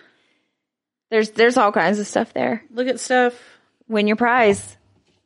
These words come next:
Speaker 2: Rate, review.
Speaker 1: Oh, yeah, do that, too.
Speaker 2: Um, continue to come back.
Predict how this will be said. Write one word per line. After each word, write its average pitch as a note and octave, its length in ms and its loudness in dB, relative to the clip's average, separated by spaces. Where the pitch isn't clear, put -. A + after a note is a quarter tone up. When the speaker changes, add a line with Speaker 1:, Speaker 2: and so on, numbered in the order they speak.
Speaker 2:
Rate, A3 280 -4
review. A#3+ 540 -4
Speaker 1:
Oh, A3 180 2
yeah, F#3 280 0
do F#3 180 -4
that, A3+ 320 -2
too. A3+ 80 -4
Speaker 2:
Um, A3+ 260 -8
continue B3 400 -2
to A#3+ 80 -4
come B3 160 -4
back. A#3+ 300 -2